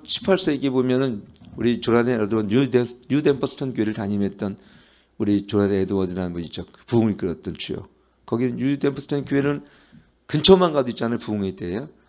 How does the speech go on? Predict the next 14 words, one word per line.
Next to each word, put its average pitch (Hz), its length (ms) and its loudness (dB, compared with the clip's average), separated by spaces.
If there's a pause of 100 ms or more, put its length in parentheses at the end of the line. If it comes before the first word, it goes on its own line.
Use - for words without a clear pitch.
(180)
천팔백 127 680 0
아마 110 200 -2
사십이 98 480 -6
년도인가? 87 560 -8 (240)
그 - 100 -8
이후에 92 200 -2
부흥이 98 260 -6
났던 87 300 -8
것 95 120 -16
같은데. 80 320 -14 (1200)
사람이 143 640 -2 (460)
그 - 180 -4
하나님의 180 560 -4
강력한 202 640 -2